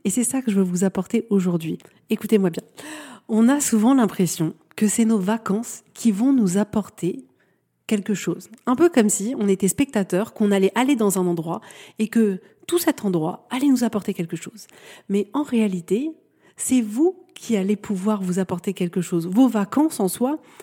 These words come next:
elles vont rien vous apporter. Il y a des gens, potentiellement, qui partent en vacances dans la ville dans laquelle vous, vous habitez.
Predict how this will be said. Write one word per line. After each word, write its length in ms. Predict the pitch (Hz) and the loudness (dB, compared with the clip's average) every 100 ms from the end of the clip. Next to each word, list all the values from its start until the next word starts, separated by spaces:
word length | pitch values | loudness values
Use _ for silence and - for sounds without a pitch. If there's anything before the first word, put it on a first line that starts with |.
| - _ - | -20 _ -2
elles 140 | 262 | 0
vont 160 | 247 262 | 0 0
rien 260 | 254 311 | 2 2
vous 200 | 262 220 | 0 -2
apporter. 420 | 190 185 - 170 - | -2 -4 -4 -6 -4
Il 60 | 208 | 0
y 40 | |
a 40 | 196 | 2
des 180 | 196 | 4
gens, 220 | 190 269 320 - - | 4 2 0 -10 -4
potentiellement, 480 | 175 165 165 196 | 0 2 2 0
qui 160 | 262 190 | -2 -2
partent 220 | 247 - | -4 -2
en 60 | 185 | -2
vacances 400 | 165 269 269 - | 0 0 -4 -6
dans 140 | 196 185 | -2 0
la 120 | 170 | 0
ville 200 | 185 277 | 0 2
dans 160 | 226 202 | 4 2
laquelle 280 | 180 214 | 2 0
vous, 140 | 196 277 | 2 2
vous 180 | 262 202 | 4 4
habitez. 360 | 180 170 165 | 4 -2 -6